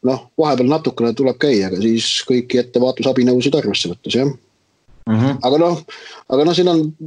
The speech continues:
Speaker 1: tegelikult on ikkagi, noh, vaja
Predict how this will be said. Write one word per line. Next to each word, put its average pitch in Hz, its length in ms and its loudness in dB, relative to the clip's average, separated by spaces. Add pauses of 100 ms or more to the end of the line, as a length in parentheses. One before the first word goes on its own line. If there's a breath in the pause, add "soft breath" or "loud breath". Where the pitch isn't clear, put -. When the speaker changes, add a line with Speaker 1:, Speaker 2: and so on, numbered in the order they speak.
(180)
Speaker 1:
tegelikult 156 480 0
on 151 100 0
ikkagi, 147 340 0 (920)
noh, 131 140 -10 (920)
vaja 165 240 2